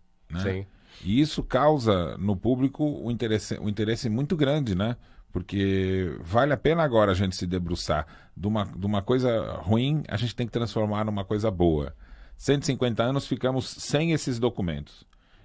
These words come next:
Speaker 1: E agora é a hora da gente se debruçar sobre ele, ler os detalhes, ler os trechos que foram perdidos, porque eles são abs-, absolutamente complementares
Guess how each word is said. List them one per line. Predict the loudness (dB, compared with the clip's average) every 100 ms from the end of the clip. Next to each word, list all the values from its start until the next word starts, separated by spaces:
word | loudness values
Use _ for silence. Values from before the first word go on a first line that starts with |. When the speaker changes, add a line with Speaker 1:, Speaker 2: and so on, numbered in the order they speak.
| -2
Speaker 1:
E |
agora | -2 2 2
é | 4
a |
hora | 4 4 2
da | 0
gente | -2 -6 -4 -2 -2 -6 -12 -18 -18
se | -10
debruçar | -4 -4 -4 -2 2 2
sobre | 0 0 0
ele, | 2 2
ler | 2 4
os | 4 4
detalhes, | 2 2 2 2 -2
ler | -2 0
os | 0
trechos | 0 0 0 0 -8
que | -6
foram | -4 0 0
perdidos, | 0 -2 2 0 0 -6 -10 -20 -20 -12
porque | -8 -2
eles | -2 -2
são | -4 -4 -4 -8 -4
abs-, | -2 -2 -6 -12 -10 -8 -8
absolutamente | -6 -4 -2 -2 -2 -4 -4
complementares | -6 -2 -2 -2 0 2 2 2 -4 -10